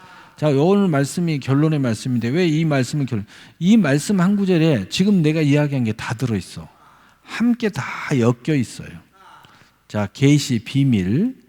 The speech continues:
그 다음에 복음, 그 다음에 이방인들이 믿어 순종하게 하는 거, 그리고 하나님의 명령, 하나님의 능력.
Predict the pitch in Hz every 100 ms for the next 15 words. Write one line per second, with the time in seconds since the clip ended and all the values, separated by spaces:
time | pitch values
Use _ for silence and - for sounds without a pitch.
0 | _ _ - - _ - 123 120 117 107
1 | 98 - 135 139 143 117 151 214 233 -
2 | _ _ _ _ _ - 117 127 120 120
3 | 117 147 175 180 165 151 143 123 131 165
4 | 220 220 - _ _ 107 120 127 131 117
5 | - 220 196 190 160 123 110 92 90 85
6 | 85 71 _ _ _ _ _ _ _ 101
7 | 101 98 117 143 127 113 110 110 90 85
8 | 98 98 92 87 82 82 - _ _ _
9 | _ _ _ _ - - _ _ _ -
10 | 196 190 175 151 113 90 87 82